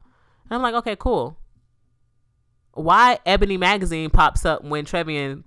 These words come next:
phone calls my number? And I'm like, "Boom,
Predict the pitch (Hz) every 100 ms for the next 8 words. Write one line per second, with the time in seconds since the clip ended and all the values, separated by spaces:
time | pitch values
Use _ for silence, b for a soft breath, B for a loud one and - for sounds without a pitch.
0 | _ 156 151 139 139 - 143 135 135 135
1 | 131 - _ 117 156 120 - - _ _
2 | _ _ _ _ _ _ _ _ _ _
3 | _ _ _ - 233 269 240 160 139 -
4 | _ _ _ _ _ 143 123 160 139 120